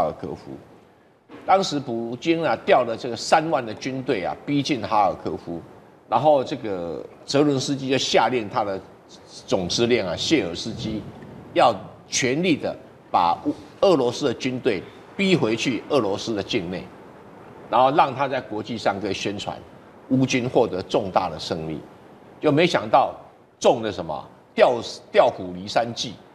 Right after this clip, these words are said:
什么调虎离山计呢？乌军为了要去打哈尔科夫这场战争，把所有的在顿内茨克、卢甘斯克，甚至于这个，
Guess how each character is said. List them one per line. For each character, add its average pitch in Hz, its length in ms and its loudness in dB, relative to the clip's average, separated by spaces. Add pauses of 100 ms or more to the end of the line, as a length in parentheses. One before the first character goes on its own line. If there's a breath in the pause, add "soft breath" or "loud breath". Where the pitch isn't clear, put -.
(120)
什 123 140 -8
么 143 80 -2
调 156 240 4
虎 107 160 -4
离 117 100 -6
山 127 220 -2
计 117 200 -8
呢？ 95 120 -8 (960 loud breath)
乌 214 220 4
军 214 340 2
为 208 180 6
了 143 140 2
要 143 360 4
去 156 140 -4 (140)
打 82 180 2
哈 135 340 4
尔 101 140 -2
科 117 160 -2
夫 117 140 -6
这 117 160 -2
场 82 180 -6
战 85 240 0
争， 85 160 -8 (800)
把 101 240 4
所 147 460 4
有 127 220 2
的 98 160 -8
在 - 180 -2 (100)
顿 135 220 0
内 120 140 -6
茨 - 280 -10
克、 104 240 -6
卢 107 140 -6
甘 113 240 -2
斯 113 220 -6
克， 104 260 -4
甚 120 260 0
至 131 220 0
于 90 80 0
这 95 140 -8
个， 87 420 -4